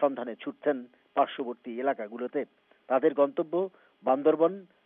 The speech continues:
কক্সবাজারের বনজঙ্গল বা পাহাড়ি এলাকা বা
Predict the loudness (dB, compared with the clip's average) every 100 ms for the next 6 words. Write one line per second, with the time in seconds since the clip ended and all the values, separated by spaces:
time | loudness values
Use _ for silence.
0 | _ 4 6 4 6 6 4 0 0 2
1 | -2 0 -2 -4 -8 _ _ 4 6 6
2 | 4 2 2 2 0 0 -2 -2 _ _
3 | 0 0